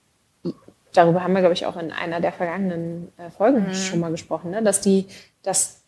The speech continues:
Speaker 1: die jetzt auch gebeten werden, in allen Gremien, äh, dabei zu sein, ne? Also die Gremien,
Speaker 2: Mhm.
Speaker 1: äh, Arbeit, äh, oder die Last, äh, von Gremienarbeit ist einfach bei Frauen größer, weil jetzt,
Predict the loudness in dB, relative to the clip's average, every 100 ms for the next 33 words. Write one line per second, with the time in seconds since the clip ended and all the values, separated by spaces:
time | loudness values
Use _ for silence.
0 | 4 6 8 6 4 0 2 2 2 -14
1 | _ _ _ _ _ _ _ _ 0 2
2 | 4 4 4 2 0 0 0 -4 -10 -10
3 | -2 2 4 2 2 2 4 2 0 -4
4 | -8 -10 -16 -18 -18 -20 -20 -20 -20 -20
5 | _ _ -10 2 4 6 4 2 -4 -6
6 | -10 -10 -6 -4 0 2 2 4 6 6
7 | 2 0 -6 -10 -6 -4 -4 -6 -10 -16
8 | _ 2 4 6 4 0 -4 -10 -12 -12
9 | -12 -10 -6 -4 0 6 6 6 4 2
10 | 0 0 0 2 0 -2 -2 -2 -2 -6
11 | -8 -4 -2 0 4 6 6 4 0 0
12 | 0 0 0 2 2 2 -2 -2 -2 -8
13 | -6 -6 0 2 4 6 6 4 4 4
14 | 4 2 -4